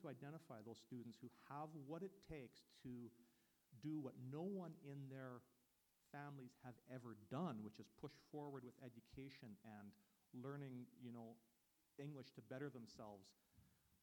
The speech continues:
Um, you know, there's a lot of North Americans involved in this program, and there have been times where someone has come down and said,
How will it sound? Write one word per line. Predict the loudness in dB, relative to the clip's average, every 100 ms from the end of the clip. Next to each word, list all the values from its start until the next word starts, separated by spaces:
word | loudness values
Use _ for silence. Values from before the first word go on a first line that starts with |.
| -18 -6
Um, | -2 0 -2 -6 -12 -20 -20 -20 -8
you | -4
know, | -4 -6 -16 -20 -10
there's | -6
a | -2
lot | -2
of | -2
North | -6 -8 -6
Americans | -6 -6 -6 -8
involved | -6 -2 -2 -2
in |
this | -6 -8 -10
program, | -8 -6 -6 -8 -8 -8
and | -6 -6 -8 -14 -20 -20 -20 _ -6
there | -4 -2
have | -2 -2
been | -4 -4
times | -4 -2 -2 -4
where | -6
someone | -2 -2 -2
has | -4 -2
come | -2 0
down | 0 0
and | -2
said, | -4